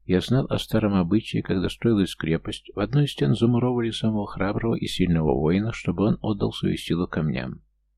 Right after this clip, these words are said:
Этого обычая давно нет, зато я видел немало разрушенных крепостей, в руинах которых находились скелеты в старинных доспехах.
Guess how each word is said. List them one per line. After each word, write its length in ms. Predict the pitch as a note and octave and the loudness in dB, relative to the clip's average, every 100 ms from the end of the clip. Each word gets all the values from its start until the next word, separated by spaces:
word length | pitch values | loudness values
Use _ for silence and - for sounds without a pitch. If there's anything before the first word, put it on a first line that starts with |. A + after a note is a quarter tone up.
| _ - | _ -2
Этого 400 | A#2 - A#2 A#2 | 0 2 2 2
обычая 400 | A2+ A2 - G#2+ | 2 2 2 2
давно 320 | G#2+ A2 G#2+ | 2 2 4
нет, 300 | E2 C2 - - - | 4 2 -6 -16 -8
зато 320 | - G#2 C#3+ | -4 -2 2
я 160 | C3 | 2
видел 260 | B2 A#2+ A#2+ | 2 2 4
немало 460 | A#2+ B2+ C3 D#2+ D2+ | 4 4 2 2 0
разрушенных 460 | D2 D2 - D2 | -2 -4 -4 -6
крепостей, 680 | - D2+ C#2 - - F2+ A2 _ _ - | -4 -2 -2 -4 -2 -2 -2 _ _ 2
в 60 | |
руинах 300 | G#2+ B2 A#2+ | 6 6 4
которых 440 | - A2 B2 B2 - | 0 0 2 2 -2
находились 420 | A2+ G#2+ G#2 G#2+ | -4 0 0 0
скелеты 480 | - D2 F2 - - | -2 0 0 0 -4
в 60 | |
старинных 500 | - D#2+ E2 F2 F2 | -2 -2 2 2 2
доспехах. 760 | - - - C#2 - - - | -2 -6 -4 -4 -4 -12 -14